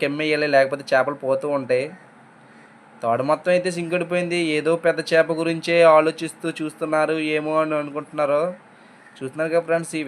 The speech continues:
విధంగా అయితే మనం బ-, అది ఆ విలేజ్లో మొత్తం అపోలో ఫిషే ఫ్రెండ్స్, ఒక్కొక్కటిగా దాడుతున్నాయి. విపరీతంగా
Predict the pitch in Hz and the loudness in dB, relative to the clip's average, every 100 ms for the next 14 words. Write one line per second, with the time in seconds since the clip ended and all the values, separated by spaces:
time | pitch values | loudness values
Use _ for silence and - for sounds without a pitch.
0 | 135 147 160 175 170 175 170 170 165 156 | -4 -4 -2 -2 0 2 2 4 4 4
1 | 135 127 123 127 127 131 139 147 151 147 | 2 0 -2 -2 0 0 0 -4 -2 -2
2 | 139 131 120 131 143 156 156 139 135 - | 0 0 -2 -2 -2 -2 -4 -2 -2 -2
3 | 165 165 147 143 160 165 165 - 160 156 | 0 4 2 4 2 2 -2 -4 0 0
4 | 160 156 - - - - - - - - | 0 -6 -16 -20 -20 -20 -20 -20 -20 -20
5 | - 131 151 151 151 160 160 156 151 156 | -10 -4 0 0 2 0 4 4 4 0
6 | 151 151 175 180 - - - - 127 127 | -2 -2 -4 -10 -20 -20 -20 -8 -6 0
7 | 156 165 190 190 | 0 0 0 2